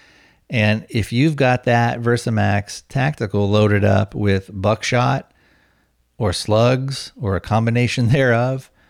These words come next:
and you're barricaded in there and you've got a good defensive position, not much is gonna get to you. You're gonna be able to hold off a lot of stuff, especially if your wife is in there with you, if you're not by yourself,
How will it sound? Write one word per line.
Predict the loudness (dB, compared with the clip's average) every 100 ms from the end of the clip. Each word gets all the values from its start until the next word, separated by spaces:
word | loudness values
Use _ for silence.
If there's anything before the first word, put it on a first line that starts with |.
| _ _ _ _ _ _ _ _ _ _ _ _ _ _ _ _ _ _ _
and | -2 2
you're | 2
barricaded | 2 0 0 0 2 4
in | 2
there | 2 2
and | 2
you've | 0
got | 2 2
a | 2
good | 0 -2 -6 -4
defensive | -2 0 0 0 -2
position, | -2 0 0 0 -2 -2
not | 0 0 0
much | -2 0 -2
is | -4
gonna | -2 -2
get | -2 -4 -4
to | -4
you. | -4
You're | -6 -4
gonna | -2 -2
be | 0 0
able | 2 0
to | -4
hold | -2 -2 0 0
off | -2 -4 -8 _ _ -20 -20 _ -6
a |
lot | -2 0 2 2
of | 0
stuff, | -2 0 0
especially | -2 -8 -2 0 0 -2 -6 -8 -16 -20 -20 _ _ _
if | -6 -2
your | -2
wife | 2 2 0 0
is | 0 0
in | 0
there | 2 2
with | 2 0
you, | -2
if | -2 -2
you're |
not | -2 0
by | 0 2
yourself, | 0 0 0 2 0 -2